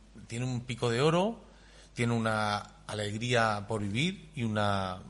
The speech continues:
un sentido del humor contagioso. Yo si tuviese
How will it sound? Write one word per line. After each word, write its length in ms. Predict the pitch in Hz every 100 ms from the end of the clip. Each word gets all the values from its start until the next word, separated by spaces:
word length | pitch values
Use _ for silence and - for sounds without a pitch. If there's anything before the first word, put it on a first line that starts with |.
| -
un 80 | 110
sentido 300 | 98 123 135
del 60 |
humor 200 | 127 151
contagioso. 600 | 156 110 98 143 151 92 - - - - - - - -
Yo 140 | 107
si 120 | 120 117
tuviese 420 | 117 156 147